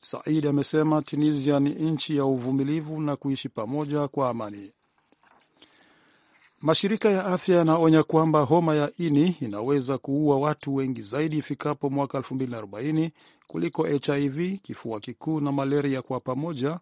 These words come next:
ikiwa ugonjwa huo utaendelea kupuuzwa na kutofadhiliwa vya kutosha. Shirika la Afya Duniani, W H O,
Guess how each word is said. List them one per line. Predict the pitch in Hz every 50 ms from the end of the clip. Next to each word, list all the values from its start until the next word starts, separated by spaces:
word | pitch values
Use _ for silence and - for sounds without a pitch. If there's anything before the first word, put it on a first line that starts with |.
| _ _ _ _ _ _ _ -
ikiwa | 113 113 - - 143 139 135
ugonjwa | 131 127 135 127 127 135 135
huo | 127 139 151 147
utaendelea | 143 135 - 139 131 131 135 135 139 135
kupuuzwa | 123 - - - - - 156 156 160 151 139 156 160 165 160
na | 139 135 135
kutofadhiliwa | - - 147 135 - 139 - - 143 131 135 139 147 151 151 151 143 139
vya | 123 135 131
kutosha. | - 127 - 131 113 - - 110 107 - _ _ _ - _ _ _ _ _ _ _ -
Shirika | - - 202 190 156 - 160
la | 151 156
Afya | 139 - - 139
Duniani, | 135 131 131 135 147 156 143
W | 131 127 113 117 104
H | - - -
O, | 143 147 156 156